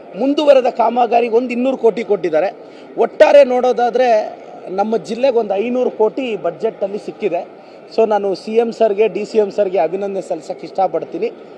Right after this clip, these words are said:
ಆ, ಸಿದ್ದರಾಮಯ್ಯ ಸಾಹೇಬರು ಆರ್ಥಿಕ ತಜ್ಞ, ವಿಷನರಿ ಲೀಡರ್ ಅನ್ನೋದು ಮತ್ತೊಮ್ಮೆ ಸಾಬೀತಾಗಿದೆ. ಮತ್ತು ಇನ್ನೊಂದು ಎಂಟು ಸಾವಿರ ಕೋಟಿ ನಮ್ಮ ಶಾಸಕರಿಗೆ ಅನುದಾನ ಕೊಡ್ತೀವಿ ಅಂತ ಅದೊಂದು ಯೋಜನೆ ಅನೌನ್ಸ್ ಮಾಡಿದ್ದಾರೆ.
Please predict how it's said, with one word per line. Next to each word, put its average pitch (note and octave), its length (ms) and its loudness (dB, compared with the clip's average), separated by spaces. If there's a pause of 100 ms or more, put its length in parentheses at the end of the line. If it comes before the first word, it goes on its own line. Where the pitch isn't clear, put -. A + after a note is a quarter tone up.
(440)
ಆ, E3 380 2 (520)
ಸಿದ್ದರಾಮಯ್ಯ A3 520 2
ಸಾಹೇಬರು A3 760 0 (800)
ಆರ್ಥಿಕ F#3+ 480 0
ತಜ್ಞ, G3 400 0 (1120)
ವಿಷನರಿ A3 460 0
ಲೀಡರ್ A3 320 0
ಅನ್ನೋದು G#3 380 0
ಮತ್ತೊಮ್ಮೆ G3+ 420 -2
ಸಾಬೀತಾಗಿದೆ. F3+ 1080 -2 (280)
ಮತ್ತು B3+ 180 0
ಇನ್ನೊಂದು B3 460 0
ಎಂಟು A3 320 -2
ಸಾವಿರ A#3+ 340 2
ಕೋಟಿ A3+ 320 -2
ನಮ್ಮ G#3 220 -4
ಶಾಸಕರಿಗೆ G#3+ 640 -4
ಅನುದಾನ G#3 420 0
ಕೊಡ್ತೀವಿ F#3+ 460 -4
ಅಂತ F#3+ 200 -2
ಅದೊಂದು F3+ 380 0 (360)
ಯೋಜನೆ A3+ 340 0
ಅನೌನ್ಸ್ A3 340 -4
ಮಾಡಿದ್ದಾರೆ. G#3+ 520 0